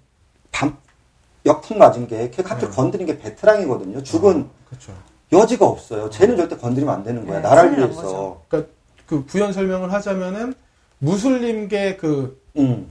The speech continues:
Speaker 2: 부부가 얘기를, 연설을 한 걸 갖다
Speaker 1: 전당대회에
Speaker 2: 반박을
Speaker 1: 대해서.
Speaker 2: 했는데 이 부분에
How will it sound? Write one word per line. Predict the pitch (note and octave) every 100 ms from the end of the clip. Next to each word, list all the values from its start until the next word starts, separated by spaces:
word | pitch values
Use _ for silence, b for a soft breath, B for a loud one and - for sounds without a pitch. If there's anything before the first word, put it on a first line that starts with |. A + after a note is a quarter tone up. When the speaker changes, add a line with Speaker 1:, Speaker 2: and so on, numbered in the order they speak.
| -
Speaker 2:
부부가 | - F#3 F3+ F#3 F3 E3+ C#3
얘기를, | D3 F3 E3 E3 C#3+ - _ _
연설을 | C#3+ D#3+ F#3 F#3+ F#3+
한 | A3+
걸 | D#3 F3+
갖다 | D#3
Speaker 1:
전당대회에 | C#3 B2+
Speaker 2:
반박을 | - - G3 F#3+ F#3 F#3
Speaker 1:
대해서. | F3+
Speaker 2:
했는데 | A3 G#3+ G3 B3+ D4 b b b
이 | F3+
부분에 | G#3+ G#3 G#3+ G3+ F#3